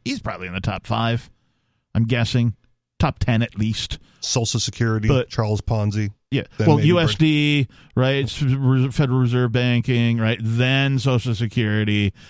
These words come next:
Speaker 1: right? You know, then, I don't know, something else, some other currency somewhere, I'm sure, right? And then maybe Madoff, right? He's
Speaker 2: Okay.
Speaker 1: probably in the top five, I'm guessing, but I don't know.
Speaker 2: I mean, they didn't name the scheme after him, so they're like, you gotta give credit to the originator somewhere.
Speaker 1: That's true.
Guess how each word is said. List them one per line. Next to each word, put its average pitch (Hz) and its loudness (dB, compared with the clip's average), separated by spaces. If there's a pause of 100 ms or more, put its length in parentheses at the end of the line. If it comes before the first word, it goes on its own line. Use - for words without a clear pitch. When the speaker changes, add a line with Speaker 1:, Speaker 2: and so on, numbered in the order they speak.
(180)
Speaker 1:
right? 101 0
You 107 -4
know, 101 2
then, 135 0
I 104 -4
don't 98 -6
know, 98 -4
something 98 -2
else, 98 -2
some 120 0
other 107 2
currency 104 -2
somewhere, 101 0
I'm 98 -2
sure, 101 -2 (340)
right? 104 2
And 110 2 (200)
then 165 2
maybe 143 2
Madoff, 110 -2
right? 101 -2
He's 110 0
Speaker 2:
Okay. 98 -6
Speaker 1:
probably 104 -4
in 90 -12
the 92 -10
top - -6
five, - -10
I'm 98 -4
guessing, 101 -6 (220)
but 160 -2
I - -2
don't - -16
know. 101 -14 (180)
Speaker 2:
I 113 -2
mean, 113 0
they 117 0
didn't 127 0
name 113 0
the 95 -6
scheme 117 -4
after 92 -8
him, 92 -4
so 87 -14
they're 90 -14
like, 90 -20 (280)
you 104 -4
gotta 95 -4
give 90 -10
credit 92 -6
to 90 -8
the 87 -12
originator 87 -12
somewhere. 85 -12
Speaker 1:
That's - -10
true. - -8